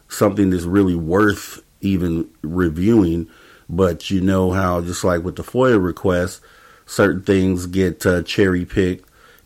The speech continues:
and, you know, we may end up with a bunch of,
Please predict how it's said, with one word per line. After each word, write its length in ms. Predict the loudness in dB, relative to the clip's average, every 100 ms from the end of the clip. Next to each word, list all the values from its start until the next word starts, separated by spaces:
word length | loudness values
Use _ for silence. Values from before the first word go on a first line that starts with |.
| -4
and, 580 | 0 0 0 -2 -4 -6 _ _ -4
you 140 | -2
know, 160 | -2 0
we 120 | 0
may 240 | 0 -2
end 280 | -2 -2 -2
up 160 | -4 -4
with 200 | -6 -4
a 40 |
bunch 400 | -4 -2 -2 -4 -6 -2
of, 560 | 0 0 -2 -4 -8